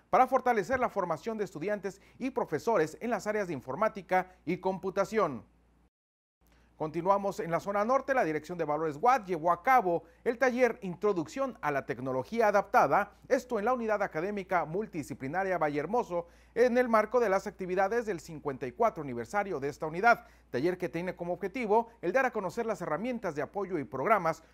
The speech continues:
con los que cuenta la Universidad Autónoma de Tamaulipas al servicio de la inclusión en nuestra máxima casa de estudios.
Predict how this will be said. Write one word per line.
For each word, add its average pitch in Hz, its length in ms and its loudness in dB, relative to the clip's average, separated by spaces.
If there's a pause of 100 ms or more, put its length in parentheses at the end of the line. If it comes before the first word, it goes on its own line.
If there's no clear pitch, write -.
(100)
con 151 100 -2
los 233 100 0
que 226 120 -6
cuenta 233 320 0
la 220 80 4
Universidad 202 640 -2
Autónoma 143 460 -6
de 123 80 -6
Tamaulipas 165 580 -2 (220)
al 240 160 8
servicio 240 400 -4
de 196 80 -2
la 247 80 2
inclusión 190 560 -4 (160)
en 233 100 -6
nuestra 180 220 -4
máxima 147 500 -8
casa 170 320 0
de 165 80 -4
estudios. 139 680 -6